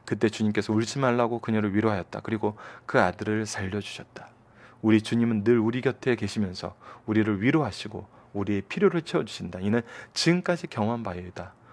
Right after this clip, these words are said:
오늘도 주님께 나, 주님께서 나에게 찾아오셔 필요를 채워주시니 그 은혜 안에 살게 됨을 감사하자. 이것이 뭐예요? 바로 하나님 나라의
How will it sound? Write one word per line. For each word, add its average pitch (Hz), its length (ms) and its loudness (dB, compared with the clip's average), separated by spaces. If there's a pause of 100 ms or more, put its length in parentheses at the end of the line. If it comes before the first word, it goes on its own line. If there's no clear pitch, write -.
(180)
오늘도 104 400 0
주님께 127 480 -6
나, 107 180 -2 (220)
주님께서 113 500 -2
나에게 98 260 -2
찾아오셔 139 640 0 (300)
필요를 143 320 0
채워주시니 101 720 -2
그 104 180 -2
은혜 98 160 -2
안에 101 260 -2
살게 95 260 -4
됨을 98 220 -4
감사하자. 95 600 -10 (680)
이것이 110 300 -4
뭐예요? 101 540 -8
바로 104 340 -6 (360)
하나님 175 640 -4
나라의 92 420 -8